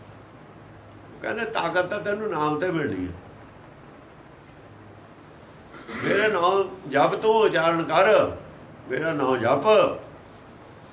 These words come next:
ਕਹਿੰਦਾ, "ਕਿੰਨਾ ਕੁ ਚਿਰ?" ਵੀ, "ਜਦ ਮੇਰੇ ਨਾਮ ਮੁੱਕ ਜਾਣਗੇ, ਮੇਰੇ ਨਾਮ ਜਪਦਾ ਰਹਿ। ਜਿੱਦਣ ਤੂੰ ਜਪ ਕੇ ਮੇਰੇ ਨਾਮ ਖਤਮ ਕਰ ਦੇਂਗਾ, ਉਦਣ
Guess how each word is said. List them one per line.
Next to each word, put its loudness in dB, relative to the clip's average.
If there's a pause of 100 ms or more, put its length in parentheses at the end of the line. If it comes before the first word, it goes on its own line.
(2750)
ਕਹਿੰਦਾ, 2
"ਕਿੰਨਾ 2
ਕੁ 2
ਚਿਰ?" 4
ਵੀ, 0
"ਜਦ 4
ਮੇਰੇ 4
ਨਾਮ 2
ਮੁੱਕ 2
ਜਾਣਗੇ, 4 (1400)
ਮੇਰੇ 2
ਨਾਮ 4
ਜਪਦਾ 6
ਰਹਿ। 0 (440)
ਜਿੱਦਣ 2
ਤੂੰ -4
ਜਪ 4
ਕੇ 4 (140)
ਮੇਰੇ 4
ਨਾਮ 2
ਖਤਮ 2
ਕਰ 4
ਦੇਂਗਾ, 2 (640)
ਉਦਣ 2